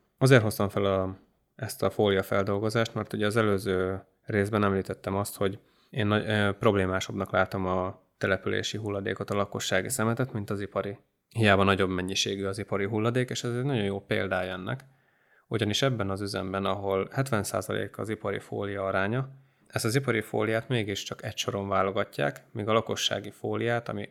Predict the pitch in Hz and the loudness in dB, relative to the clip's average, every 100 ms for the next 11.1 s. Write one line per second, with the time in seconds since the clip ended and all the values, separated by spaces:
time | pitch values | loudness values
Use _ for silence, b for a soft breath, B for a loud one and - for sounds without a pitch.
0 | _ - - 131 104 95 - 104 110 117 | _ -20 0 2 2 0 -6 -6 -4 -4
1 | 123 120 - - 98 - 110 95 - 98 | -4 -6 -10 -8 -6 -6 -8 -6 -6 -4
2 | 95 98 101 107 127 127 131 b b b | -2 -2 -4 -6 -4 -4 -6 b b b
3 | _ - 107 101 92 90 - 101 95 95 | _ -4 0 2 0 -2 -4 -6 -6 -6
4 | 98 - _ _ _ _ _ _ _ - | -8 -10 _ _ _ _ _ _ _ -4
5 | 113 104 - 107 104 104 - 117 123 104 | 0 0 0 2 2 2 2 4 4 6
6 | 95 95 95 92 98 - 98 95 92 101 | 4 2 -2 -6 -8 -6 0 0 0 -4
7 | 101 98 101 101 98 98 104 98 98 110 | -4 -2 -2 -4 -6 -6 -6 -6 -2 -2
8 | 113 - 120 113 104 104 - 110 - 101 | 0 0 -2 -2 -4 -4 -4 -4 -4 -4
9 | 98 95 98 - _ 117 - 104 98 95 | -2 -4 -6 -10 _ -6 0 0 0 -4
10 | - _ 107 98 95 101 104 107 104 107 | -8 _ -2 0 2 0 -2 -2 -2 -4
11 | - | -10